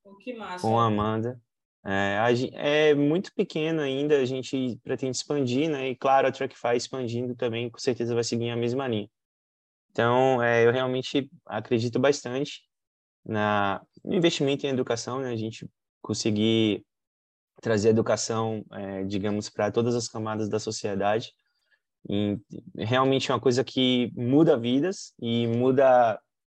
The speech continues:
Speaker 2: não só a vida da pessoa, né, mas todo o entorno, isso bem comprovado já. Mas, enfim, eu parabenizo vocês aí, eu que agradeço a,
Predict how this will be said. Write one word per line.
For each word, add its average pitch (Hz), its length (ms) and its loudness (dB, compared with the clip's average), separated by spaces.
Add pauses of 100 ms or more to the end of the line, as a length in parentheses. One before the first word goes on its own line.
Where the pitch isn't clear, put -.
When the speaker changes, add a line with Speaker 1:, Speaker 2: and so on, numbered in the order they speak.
(480)
Speaker 2:
não 170 260 0
só 190 180 0
a 175 40 4
vida 165 240 0
da 170 100 0
pessoa, 170 520 -2
né, 180 180 -4
mas 160 400 -8 (180)
todo 156 240 2
o 160 40 2
entorno, 143 580 -2
isso - 360 -12
bem 120 300 0
comprovado 120 720 2
já. 120 300 0 (760)
Mas, 131 280 0
enfim, 151 240 -4
eu 131 180 2
parabenizo 147 580 -2
vocês 143 460 -4
aí, 131 280 -2
eu 135 140 -2
que 143 120 -8
agradeço 131 600 -4
a, 123 40 0